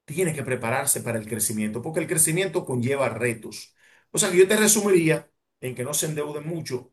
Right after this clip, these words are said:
en que hagan metas y objetivos y hagan planes y que también, eh, se preparen,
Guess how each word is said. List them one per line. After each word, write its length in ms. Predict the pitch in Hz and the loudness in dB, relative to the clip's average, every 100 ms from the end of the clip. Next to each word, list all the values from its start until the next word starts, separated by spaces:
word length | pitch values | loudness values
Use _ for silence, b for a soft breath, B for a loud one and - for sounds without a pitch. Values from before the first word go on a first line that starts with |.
| - | -8
en 220 | 123 120 | -6 -6
que 140 | 131 127 | -4 -2
hagan 320 | 156 131 135 | -2 -4 -4
metas 400 | 196 185 127 - | -4 -2 -2 0
y 60 | 160 | 0
objetivos 420 | 156 151 151 123 | 0 0 0 2
y 40 | |
hagan 320 | 120 156 - | 2 2 0
planes 680 | - 185 170 123 123 - B B B B _ | 0 0 2 0 -2 -2 B B B B _
y 180 | - 165 | -8 0
que 160 | 185 185 | 4 4
también, 640 | 175 156 147 143 147 - - | 4 -2 -2 -4 -6 -10 -2
eh, 540 | 127 120 113 107 110 | 0 2 0 -2 -2
se 240 | - - 131 | 2 2 2
preparen, 760 | 120 107 127 120 104 92 87 | -2 -4 -4 -4 -6 -10 -14